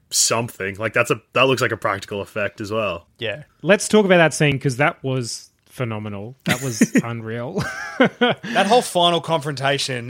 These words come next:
Speaker 4: is so good. It is such a good final showdown between two characters
Speaker 3: Yeah.
Speaker 4: because she's literally, as your protagonist, has gone to hell and come
Speaker 1: Well,
Speaker 4: back
Speaker 1: Tom, she's not
Speaker 4: and has to use all
Speaker 1: she's
Speaker 4: of
Speaker 1: not
Speaker 4: the
Speaker 1: the protagonist of the
Speaker 4: awful
Speaker 1: film
Speaker 4: things.
Speaker 1: for, like, the first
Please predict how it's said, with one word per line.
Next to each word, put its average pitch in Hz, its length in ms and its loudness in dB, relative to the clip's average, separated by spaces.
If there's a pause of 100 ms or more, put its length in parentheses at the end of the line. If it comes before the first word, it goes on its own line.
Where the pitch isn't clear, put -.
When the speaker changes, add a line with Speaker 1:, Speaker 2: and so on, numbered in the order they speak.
Speaker 4:
is 139 160 -4
so - 760 0
good. 120 320 -2
It 123 100 -6
is 123 140 -4
such - 560 0
a 147 40 0
good 135 280 0
final 127 420 2
showdown 117 480 0
between 113 280 -8
two 120 180 -10
characters 110 500 -6
Speaker 3:
Yeah. 139 140 2
Speaker 4:
because 135 240 -2 (260)
she's 170 320 -2
literally, 165 680 2
as 135 200 -2
your 139 60 -8
protagonist, 131 680 -4
has 127 200 -6
gone 131 340 2 (480)
to 170 160 -2
hell 135 500 0
and 143 240 -4
come 147 220 -4
Speaker 1:
Well, 135 160 6
Speaker 4:
back 127 200 2
Speaker 1:
Tom, 135 260 0 (240)
she's 170 200 -2
not 254 240 0 (300)
Speaker 4:
and 120 140 -8
has 139 240 -4
to 147 140 -8
use 139 460 -8
all - 220 -12
Speaker 1:
she's 156 180 2
Speaker 4:
of 127 40 -6
Speaker 1:
not 180 180 6
Speaker 4:
the 202 60 -2
Speaker 1:
the - 40 -4
protagonist 139 600 2
of 135 60 0
the 160 80 0
Speaker 4:
awful 123 180 -2
Speaker 1:
film 123 140 2
Speaker 4:
things. 110 120 -6
Speaker 1:
for, 113 120 -2
like, 104 240 0
the 113 100 -2
first 113 440 -2